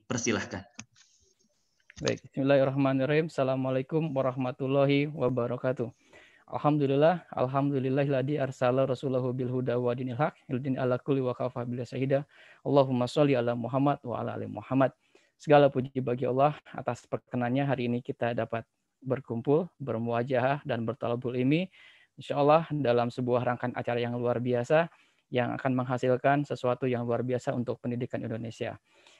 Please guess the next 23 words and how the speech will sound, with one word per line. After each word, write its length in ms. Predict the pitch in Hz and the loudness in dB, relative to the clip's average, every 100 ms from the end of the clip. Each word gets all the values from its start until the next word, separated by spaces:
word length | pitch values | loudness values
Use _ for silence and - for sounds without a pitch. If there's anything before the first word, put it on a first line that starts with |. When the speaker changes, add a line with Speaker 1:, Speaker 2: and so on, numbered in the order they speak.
| _ | _
Speaker 2:
Salawat 240 | - - | -4 -4
salam 320 | - 131 139 147 | -2 4 4 2
kita 240 | 135 123 120 | -2 -6 -6
limpah 320 | 120 131 135 | -6 -8 -8
curahkan 480 | 123 117 123 120 - | -6 -6 -6 -6 -8
kepada 320 | - 117 117 | -8 -6 -6
Nabi 240 | 117 120 | -6 -8
besar 240 | 131 117 123 | -8 -8 -8
Muhammad 320 | 123 120 117 104 | -6 -6 -6 -8
Sallallahu 800 | - 131 117 117 120 131 135 135 | -2 0 0 -2 0 2 2 0
Alaihi 160 | 101 104 | -6 -6
Wasallam, 560 | 113 - 127 143 147 147 | -8 0 2 2 0 -6
keluarganya, 640 | - 123 113 131 117 127 127 - | -10 -8 -8 -6 -4 -4 -4 -6
sahabatnya, 640 | 120 117 120 117 - 120 | -8 -6 -6 -6 -4 -4
dan 160 | 120 127 | -4 -6
insya 160 | 117 | -4
Allah 160 | 123 120 | -2 -2
kita 240 | - 113 | -6 -12
semua 400 | - 123 127 143 - - - | -8 -4 0 0 -4 -20 -8
umatnya 480 | 127 117 - 120 | -4 -4 -2 -4
hingga 320 | 123 113 113 107 | -2 -2 -2 -4
akhir 320 | - 113 - _ - | -6 -8 -8 _ -10
zaman. 320 | 120 117 107 | -6 -6 -8